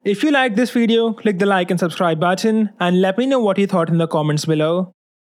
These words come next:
Make sure that you also click the notification bell, because that will notify you when a future video comes out, and they come out regularly. I'll see you guys in a few days. Make sure that you're subscribed,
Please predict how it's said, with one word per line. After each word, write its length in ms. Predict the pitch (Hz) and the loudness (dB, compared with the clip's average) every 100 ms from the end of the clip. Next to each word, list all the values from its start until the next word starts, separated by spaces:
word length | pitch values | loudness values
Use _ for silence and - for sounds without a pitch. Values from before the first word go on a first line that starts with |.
| _ - | _ -2
Make 240 | 175 208 | 0 0
sure 400 | - 254 220 214 | 0 2 2 2
that 160 | 190 185 | 2 2
you 80 | 196 | 2
also 280 | 170 170 | 2 0
click 200 | 185 175 | 0 0
the 80 | 165 | 0
notification 800 | 165 156 151 165 175 180 214 180 | 0 0 -2 0 0 2 2 2
bell, 320 | 170 143 135 | 2 0 0
because 320 | 143 156 165 | -2 -2 0
that 240 | 147 165 165 | 0 0 0
will 80 | 175 | 0
notify 420 | 170 165 190 175 | 0 0 0 0
you 180 | 165 156 | 0 0
when 180 | 151 | 0
a 60 | 151 | 0
future 300 | 180 165 170 | 0 0 0
video 300 | 151 156 156 | 2 2 0
comes 240 | 160 156 | 0 0
out, 320 | 170 156 139 - - | 0 0 -2 -4 -2
and 100 | 160 | 0
they 80 | |
come 200 | 165 165 | 0 0
out 160 | 156 143 | 0 0
regularly. 720 | 160 151 156 151 143 135 139 - _ _ _ _ _ _ _ _ | 0 0 0 0 0 0 -4 -10 _ _ _ _ _ _ _ _
I'll 220 | - 190 196 | -2 -2 0
see 200 | 208 247 | 0 2
you 100 | 262 | 2
guys 260 | 262 254 | 2 2
in 80 | 220 | 0
a 60 | 196 | 0
few 240 | - 208 | 0 2
days. 440 | 196 196 208 185 - | 2 2 0 -2 -2
Make 220 | 170 180 | 0 0
sure 300 | - - 196 | 0 0 0
that 120 | 190 170 | 0 0
you're 80 | |
subscribed, 720 | 160 165 - 196 190 196 180 | -2 -2 -2 0 2 0 -2